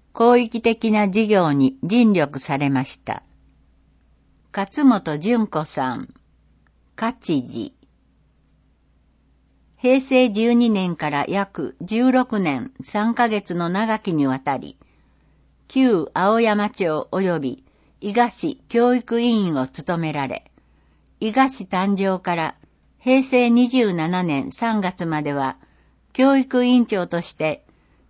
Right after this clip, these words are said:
教育の発展に大きく貢献されました。旧市町村の特色を生かしながら、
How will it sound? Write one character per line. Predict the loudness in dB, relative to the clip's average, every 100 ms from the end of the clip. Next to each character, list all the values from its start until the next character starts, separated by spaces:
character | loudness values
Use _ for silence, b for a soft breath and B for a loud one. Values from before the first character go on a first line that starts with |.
| 0
教 | 4 4
育 | 4 0
の | 0 0
発 | -2 -4
展 | -2 0 0
に | -2 -4 _
大 | 0 0
き | -2 -6
く | -6
貢 | -4 -6 -4
献 | -6 -6
さ | -6 -6
れ | -4
ま | -6
し | -10 -12
た。 | -10 -10 -14 _ _ _ _ _ _ _ _ _ _ _ _
旧 | 0 2 2 -2
市 | -10 -6
町 | 2 2
村 | 2 -2 -2
の | -2 -4
特 | -8 -10
色 | -6 -6 -4 -2
を | -2
生 | -2
か | -6
し | -6 -6
な | -4
が | -4 -4
ら、 | -4